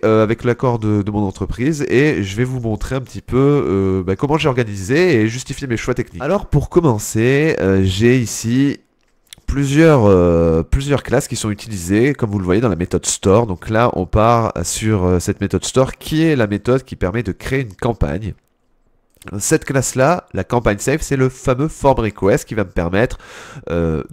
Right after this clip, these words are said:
de, bah, placer des règles sur les différents, euh, bah, les différentes données que j'envoie depuis mon formulaire. Alors on a ici, euh, bah, tout simplement le nom,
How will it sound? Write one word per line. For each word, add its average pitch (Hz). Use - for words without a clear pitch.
de, 131
bah, 87
placer 131
des 104
règles 104
sur 147
les 104
différents, 110
euh, 80
bah, 85
les 95
différentes 110
données 104
que 123
j'envoie 101
depuis 127
mon 110
formulaire. 104
Alors 98
on 120
a 113
ici, 98
euh, 65
bah, 69
tout -
simplement 85
le 82
nom, 87